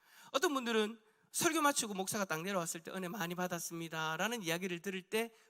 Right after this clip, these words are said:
보람을 느낄 것이다라고 생각할 수도 있는데, 순간적인 기분 좋아요. 근데 표현 안 해서 그렇지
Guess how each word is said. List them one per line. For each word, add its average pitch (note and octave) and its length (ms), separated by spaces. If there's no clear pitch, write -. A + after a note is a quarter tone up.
보람을 E3+ 380
느낄 D#3+ 280
것이다라고 G#3 460
생각할 G#3+ 300
수도 - 180
있는데, C#3+ 440
순간적인 B3 560
기분 G4 300
좋아요. D#3 540
근데 F3+ 120
표현 F#4 360
안 G#3 120
해서 A3+ 120
그렇지 D3+ 440